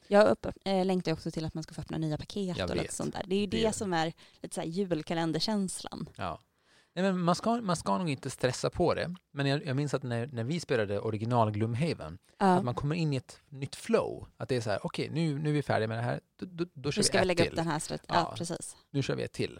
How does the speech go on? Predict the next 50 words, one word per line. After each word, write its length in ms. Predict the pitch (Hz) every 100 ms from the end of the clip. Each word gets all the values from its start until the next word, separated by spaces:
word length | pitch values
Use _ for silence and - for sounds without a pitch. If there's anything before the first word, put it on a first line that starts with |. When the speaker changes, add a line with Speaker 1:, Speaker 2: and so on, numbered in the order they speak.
| _
Speaker 2:
Och 160 | - 113
sen 160 | 123
så, 300 | 113 110 101 - _ _
när 100 | 120
man 160 | 110 107
är 40 |
verkligen 560 | 107 123 113 - 131 104
igång, 180 | 80 87
då, 60 |
då 140 | 92 98
är 40 |
det 60 | 85
så 40 |
här, 40 | 95
men 80 |
då 60 | 107
kör 120 | -
vi 60 | -
en 160 | 117
till 220 | 117 113 -
och 80 |
sen 120 | - 110
en 200 | 113 98
till. 300 | - - 110 _
Och 220 | 110 101
så 120 | - 123
med 420 | 123 131 123 127 _ -
tre 180 | 165
uppdrag 340 | 113 - 104 98
är 40 |
det 60 | 92
nog 180 | 90 85
det 80 |
mesta 320 | 90 95 - 104
vi 80 |
har 60 | 78
spelat 400 | - - - - _
på 120 | - 196
en 60 |
Speaker 1:
Ja. 80 | 180
Speaker 2:
kväll. 180 | 73 - _ _ _ -
Fyra 340 | 165 127 135
har 200 | 120 104
vi 60 | 95
kört 160 | 85 87
en, 500 | 104 - _ - 87
eh, 60 | 87 -
några 220 | 85 85
gånger 160 | 80 82
också. 200 | -